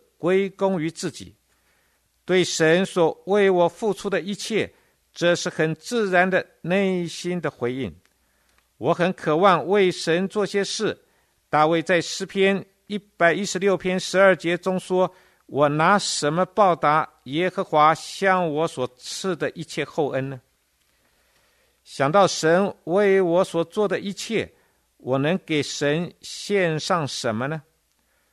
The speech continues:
我所做的一切都是因为我爱他，我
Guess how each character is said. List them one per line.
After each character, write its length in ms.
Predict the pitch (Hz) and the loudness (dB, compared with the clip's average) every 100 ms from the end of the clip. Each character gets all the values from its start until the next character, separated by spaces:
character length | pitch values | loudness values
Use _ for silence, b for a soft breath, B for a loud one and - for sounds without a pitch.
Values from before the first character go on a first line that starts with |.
| _ _ _ | _ _ _
我 160 | 104 185 | -2 0
所 200 | 160 156 | 0 0
做 180 | 214 | 0
的 160 | 196 165 - | -2 -4 -8
一 100 | 202 | -12
切 380 | - 233 196 143 _ - | -8 -2 -2 -2 _ -4
都 260 | 151 208 | 0 0
是 220 | 202 196 165 | -2 -4 -4
因 220 | 202 202 | -2 0
为 120 | 190 | 0
我 140 | 165 156 - | 0 -2 0
爱 220 | 202 160 | 0 -2
他， 360 | - 170 170 - _ _ - | -2 0 0 -4 _ _ -6
我 280 | 131 131 | -4 -4